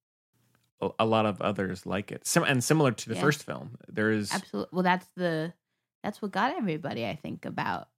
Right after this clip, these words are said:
Speaker 2: about the first one, and I
Speaker 1: Mm.
Speaker 2: believe this one, and actually everyone's pretty, if everyone can agree on one thing, it's that the characters are super strong,
Speaker 1: Yeah.
Speaker 2: I think, in the first and the second.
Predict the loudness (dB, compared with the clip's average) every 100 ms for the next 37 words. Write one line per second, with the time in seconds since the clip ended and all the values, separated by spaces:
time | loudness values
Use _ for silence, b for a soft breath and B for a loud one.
0 | _ _ -6 -2 -2 -4 -10 -10 -8 -6
1 | -4 -4 -2 0 0 0 -2 -2 -4 -8
2 | -10 -8 -8 -6 2 4 4 0 -10 _
3 | -2 0 -4 -2 2 4 2 2 -4 0
4 | 2 2 0 -6 _ _ _ _ _ _
5 | _ -6 -2 4 4 4 0 0 -2 0
6 | 0 0 -2 -4 -4 -8 -8 -10 -14 -12
7 | -8 -6 -6 -4 -4 -4 -6 -8 -8 -8
8 | -8 -6 -6 -8 -10 -14 _ _ _ _
9 | _ -20 -12 -10 -10 -10 -10 -12 -4 0
10 | 0 -2 -6 -10 -10 -10 -10 -8 -10 -8
11 | -8 -8 -8 -10 -12 -12 -14 -16